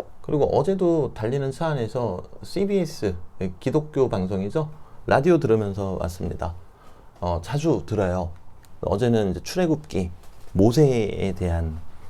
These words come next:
그 이야기를 하더라고요. 제가 이 말씀을 왜 드렸냐면요. 제가 이렇게 하는 이유가 있어요. 음, 사람은 누구나 자기가 옳다고 생각하는 쪽으로,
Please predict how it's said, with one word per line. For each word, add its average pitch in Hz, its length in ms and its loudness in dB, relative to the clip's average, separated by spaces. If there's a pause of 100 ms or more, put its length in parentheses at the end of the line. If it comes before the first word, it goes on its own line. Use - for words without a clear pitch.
(140)
그 87 100 -6 (100)
이야기를 87 840 -2
하더라고요. 82 600 -4 (460)
제가 135 180 4
이 175 340 2
말씀을 135 380 0
왜 101 120 6
드렸냐면요. 113 720 -2 (600)
제가 202 200 2
이렇게 147 280 2
하는 156 200 -2
이유가 135 260 0
있어요. 90 500 -4 (1160)
음, 113 400 -4
사람은 226 380 4
누구나 131 640 0
자기가 143 300 -2
옳다고 147 540 0
생각하는 185 580 0
쪽으로, 107 440 -2